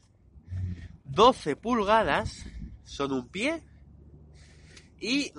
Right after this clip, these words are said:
no sé cuántos pies es una yarda. Eh, creo que son cuatro o seis o algo así, no estoy muy seguro. Eh, o sea, que no tiene ningún sentido, no tiene ningún sentido.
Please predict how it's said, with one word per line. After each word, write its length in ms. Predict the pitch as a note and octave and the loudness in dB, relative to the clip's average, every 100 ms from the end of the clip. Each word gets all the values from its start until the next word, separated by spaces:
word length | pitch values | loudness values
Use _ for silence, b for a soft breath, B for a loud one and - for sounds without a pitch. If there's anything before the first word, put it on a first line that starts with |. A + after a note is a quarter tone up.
| D#3 | -4
no 100 | E3+ | -4
sé 180 | - D#3 | -4 -4
cuántos 400 | D#3+ A3 - - | 2 2 0 -6
pies 600 | - A#3 D#4+ - - - | -6 -6 -6 -8 -16 -14
es 160 | E3+ G#3 | -10 -2
una 140 | F#3+ | 0
yarda. 500 | F3 C#3+ A2+ G2 G2 - B B B B - | 2 2 0 -10 -12 -20 B B B B -12
Eh, 300 | - D#3 D#3 C#3+ | -2 2 2 0
creo 140 | F3 | -6
que 80 | F3+ | -4
son 240 | G3+ F3+ | -4 -2
cuatro 440 | F3+ A3 - C3+ B2 | 2 2 2 -2 -2
o 60 | |
seis 440 | G#2+ E3+ F3 A#2+ A#2+ | -2 -2 -2 -4 -6
o 60 | |
algo 120 | D3 | -6
así, 300 | C#3+ D3+ B2+ | -6 -6 -6
no 140 | C3 D3 | -6 -6
estoy 140 | E3 | -6
muy 120 | D3+ | -6
seguro. 400 | D3+ B2+ G2+ F2+ - B B - | -6 -6 -4 -4 -6 B B -10
Eh, 200 | D3 G#2 | -8 -8
o 60 | C#3+ | -4
sea, 220 | F3 D3+ | 0 0
que 140 | - | -2
no 120 | D3+ D#3 | -8 -8
tiene 200 | F#3 F3+ | -6 -6
ningún 240 | E3+ E3 | -8 -8
sentido, 460 | F3 E3+ F3 G#2 G2 | -8 -10 -8 -8 -8
no 100 | C3+ | -8
tiene 200 | D#3 D3+ | -6 -8
ningún 120 | D3 | -10
sentido. 440 | C#3+ - F#2+ F#2 | -14 -16 -16 -14